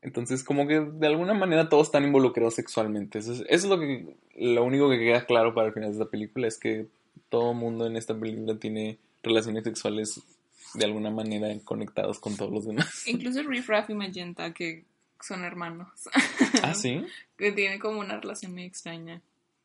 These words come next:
Speaker 2: Y siempre están haciendo lo de los brazos. ¿Esta? O sea
Speaker 1: ¿El baile del Time Warp?
Speaker 2: No, no, no. O sea, cuando, de hecho, cuando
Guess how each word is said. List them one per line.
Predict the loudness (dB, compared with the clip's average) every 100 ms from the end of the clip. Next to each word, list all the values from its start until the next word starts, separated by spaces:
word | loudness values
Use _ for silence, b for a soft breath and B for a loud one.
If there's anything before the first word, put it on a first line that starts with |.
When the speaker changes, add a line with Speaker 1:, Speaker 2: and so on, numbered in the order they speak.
| _ -16
Speaker 2:
Y | -12
siempre | -12 -10
están | -10 -12
haciendo | -12 -12 -12
lo | -14 -14
de | -14
los | -16 -18
brazos. | -18 -18 -20 -20 -20 -20 _ -18
¿Esta? | -18 -12 -12 -12 _ -18
O |
sea | -6 -6 -6 -10 -4
Speaker 1:
¿El | -2
baile | 0 -2 -4
del | -4 -6
Time | -8 -8
Warp? | -10 -12 -16 -10
Speaker 2:
No, | -4 -2
no, | -2
no. | -6 -6 -6 -6
O | -8
sea, | -6 -6 -6
cuando, | -10 -8 -10 -8 -8 -10 -10 -14 _ -6
de | -6
hecho, | -4 -8 -4
cuando | -4 -4